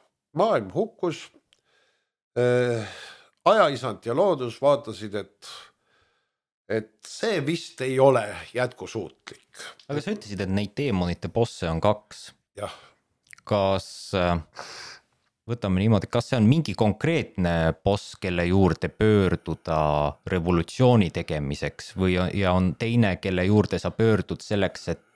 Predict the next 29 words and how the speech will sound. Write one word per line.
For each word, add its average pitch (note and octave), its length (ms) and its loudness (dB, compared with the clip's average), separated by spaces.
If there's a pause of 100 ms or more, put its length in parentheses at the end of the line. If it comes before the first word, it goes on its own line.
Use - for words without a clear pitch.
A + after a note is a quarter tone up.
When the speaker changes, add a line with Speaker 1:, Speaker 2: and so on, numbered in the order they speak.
(100)
Speaker 2:
äh, E2 140 0 (480)
hoida G#2 320 0
maailma F#2+ 400 4
stabiilsena D#2+ 880 -4
või E2 160 -2
on E2+ 100 0
siin F2 240 -4
kuidagi F2 300 -2
midagi F2 360 -2
muud F2+ 280 0
mängus? D2+ 240 -2
Speaker 1:
Eh, - 80 -6
vaata, D3+ 320 -2
ma D#3+ 240 -2
praegu D3 420 -6
ei C3+ 60 -8
oska C3+ 180 -10
teemonite B2 600 -10
kohta C3 320 -10
nii C#3 100 -6
täpselt D3 460 -8
rääkida, G#2 540 -8
sest - 180 -16
ma A2+ 160 -6
tean, B2 420 -2
et G#2 300 -8
üks - 200 -14
on B2+ 140 -4
emane, A2 520 -2